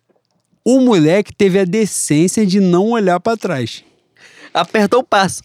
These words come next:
Speaker 1: Ele apertou. Ele não sabia com quem ele tava lidando. Ele não sabia. Mais uma vez, tá na dúvida? Ouve um podcast que a Globoplay tá oferecendo, <laughs> que você vai entender o que é a cidade do Rio de Janeiro.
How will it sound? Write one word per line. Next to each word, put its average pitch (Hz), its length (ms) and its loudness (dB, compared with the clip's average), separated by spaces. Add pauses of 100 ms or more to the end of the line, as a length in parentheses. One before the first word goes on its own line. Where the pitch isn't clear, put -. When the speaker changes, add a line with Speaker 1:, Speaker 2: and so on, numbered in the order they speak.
(120)
Speaker 1:
Ele 359 220 2
apertou. 214 400 0 (260)
Ele 185 200 2
não 214 100 2
sabia 214 400 0
com 208 140 0
quem 185 120 0
ele 185 80 0
tava 185 220 2
lidando. 151 640 0 (340)
Ele 131 80 0
não 151 120 4
sabia. 139 640 0 (960)
Mais 117 220 2
uma 147 120 4
vez, 139 440 0 (240)
tá 117 100 -4
na 123 140 0
dúvida? 120 500 2 (220)
Ouve 127 240 0
um 139 60 2
podcast 131 460 0
que - 60 -6
a 135 60 2
Globoplay 127 460 0
tá 117 100 -2
oferecendo, 135 760 0 (340)
<laughs> - 320 -20
que 160 100 -4
você 131 260 0
vai 139 140 2
entender 139 260 0
o 135 60 -2
que 120 200 -10
é 104 40 -4
a 135 60 -4
cidade 143 260 -4
do 143 40 2
Rio 135 80 4
de 139 60 0
Janeiro. 147 340 0